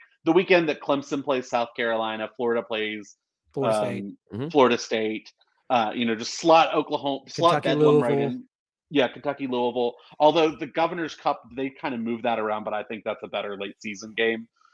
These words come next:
Speaker 1: um, for a variety of reasons. So I, I hope that that game gets back on the schedule, um, I, for everyone's sake,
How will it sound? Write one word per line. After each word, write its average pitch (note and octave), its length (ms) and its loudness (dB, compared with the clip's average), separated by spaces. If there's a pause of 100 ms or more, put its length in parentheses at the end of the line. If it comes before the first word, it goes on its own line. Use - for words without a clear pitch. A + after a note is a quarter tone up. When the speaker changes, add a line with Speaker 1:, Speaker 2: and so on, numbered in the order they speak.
(320)
Speaker 1:
um, A#2+ 460 6
for A2+ 120 -4
a G#2+ 40 -8
variety G#2+ 400 -2
of G#2+ 60 -10
reasons. A2 420 -8
So C#3+ 100 4
I, D3+ 480 6
I D3+ 40 6
hope F3 380 2
that C3+ 160 -6
that B2 220 -4
game A2 340 -8
gets G#2 200 -14
back F#2+ 260 -10
on G2+ 80 -14
the F#2+ 100 -16
schedule, F#2+ 500 -12 (440)
um, G2 400 -6 (200)
I, B2 120 -4 (460)
for C3+ 280 0
everyone's A#2+ 480 -2
sake, B2+ 200 0